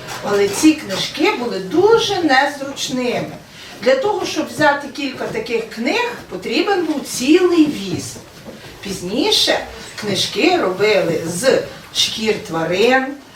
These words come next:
з такої рослини, як папірус. А, і також ці книжки були дуже-дуже незручними, бо вони кришилися, вони ламалися,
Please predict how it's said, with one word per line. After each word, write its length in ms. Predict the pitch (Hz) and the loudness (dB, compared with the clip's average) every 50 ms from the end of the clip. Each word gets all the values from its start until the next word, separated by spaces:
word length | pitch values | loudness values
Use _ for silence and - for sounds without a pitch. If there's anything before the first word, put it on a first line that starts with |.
| - | -16
з 80 | - - | -14 -8
такої 400 | - 453 - 370 370 359 339 302 | -6 -4 -2 2 2 4 4 4
рослини, 520 | 285 262 - - 302 311 359 349 302 233 | 4 2 0 0 0 2 2 2 2 2
як 200 | 208 185 170 160 | 2 0 0 -2
папірус. 1000 | 156 - - 180 175 - - - 196 214 254 277 285 285 285 269 262 254 - - - - - - - - - - - - - - | -4 -2 -2 -2 -2 -2 -4 -6 -4 -2 0 2 4 4 4 2 0 -2 -4 -6 -6 -10 -14 -18 -18 -18 -16 -18 -20 -20 -20 -4
А, 220 | - 233 220 208 - - - - - - - - - - - - - - - - - - - | 0 2 4 4 2 0 -6 -12 -18 -20 -20 -20 -20 -20 -20 -20 -20 -20 -20 -20 -18 -2 -2
і 80 | 311 | 0
також 580 | 311 - 466 453 - - 415 403 311 311 - - | 2 4 2 2 2 2 2 2 2 0 -2 -6
ці 200 | - - 320 349 | -2 0 0 0
книжки 720 | - - 254 240 - - - - - 349 381 453 440 - - - - - - | 0 0 -2 0 0 0 0 2 4 4 6 6 4 2 0 -4 -8 -4 2
були 320 | - 349 440 403 349 302 254 | 4 6 6 6 6 4 4
дуже-дуже 1120 | 220 - 359 415 453 466 466 453 - - 359 339 269 220 - 330 370 349 - 302 285 262 | 4 4 4 6 8 8 8 6 4 2 0 -2 -2 -2 0 0 0 0 2 2 2 2
незручними, 1160 | 254 240 247 269 269 262 - - 254 247 247 - - - 233 240 240 233 202 175 175 156 - - - - - - - - - | 4 4 4 4 4 2 0 -4 -8 -8 -8 -8 -8 -6 -4 -2 -2 -2 -2 -4 -6 -8 -10 -12 -16 -18 -18 -16 -16 -14 -2
бо 280 | 233 302 294 - - - - | 4 4 4 4 2 -4 -6
вони 240 | 247 285 311 403 494 | 0 0 2 2 2
кришилися, 1120 | 539 - - 240 226 226 - - 247 262 302 311 311 294 277 269 262 - - 254 247 247 - - - - - - - | 0 0 0 0 0 0 0 -2 0 2 2 4 4 2 0 -2 -6 0 4 4 4 4 4 -2 -8 -12 -8 -6 -2
вони 300 | 220 294 359 403 453 453 | 0 0 2 4 4 4
ламалися, 1120 | 415 269 214 208 208 214 - - 320 320 320 311 302 294 285 - - 294 277 269 269 269 | 4 4 2 2 2 4 6 6 6 4 2 0 -4 -6 -6 -6 -2 2 2 2 2 0